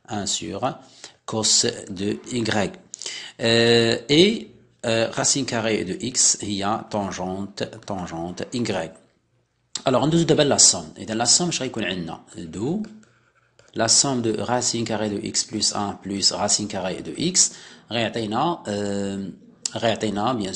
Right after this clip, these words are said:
sûr un sur cos y plus tangente y. Donc pour simplifier le calcul, on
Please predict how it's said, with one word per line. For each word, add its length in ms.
sûr 140
un 200
sur 400
cos 400
y 560
plus 400
tangente 600
y. 400
Donc 160
pour 140
simplifier 420
le 100
calcul, 580
on 140